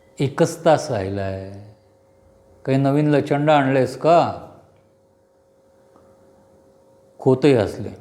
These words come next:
"अरे साहेब, आपली ड्युटी घड्याळाच्या काट्यावर कधी संपते? म्हणजे आजपर्यंत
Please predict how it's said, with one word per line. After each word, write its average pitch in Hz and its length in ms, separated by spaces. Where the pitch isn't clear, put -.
"अरे 139 120
साहेब, 127 440
आपली 196 440
ड्युटी 190 680
घड्याळाच्या 160 580
काट्यावर 160 440
कधी 156 280
संपते? 104 460
म्हणजे 143 160
आजपर्यंत 160 720